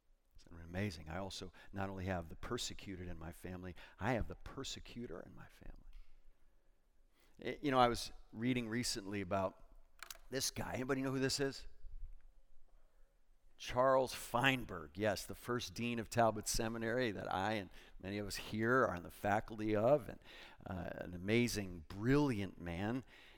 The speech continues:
And he was raised in a very conservative Orthodox Jewish family in a Jewish community in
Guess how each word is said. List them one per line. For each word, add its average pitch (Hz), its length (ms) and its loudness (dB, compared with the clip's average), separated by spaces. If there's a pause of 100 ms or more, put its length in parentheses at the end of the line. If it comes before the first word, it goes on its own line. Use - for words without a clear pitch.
(160)
And 120 400 2
he 151 800 2
was 123 260 0
raised 123 380 6
in 113 100 0
a 107 140 2
very 117 420 8
conservative 104 640 -2
Orthodox 98 460 -2
Jewish 92 300 -8
family 101 380 -2
in 90 220 -6
a 90 140 -2
Jewish 104 320 -4
community 95 460 -6
in 78 100 -10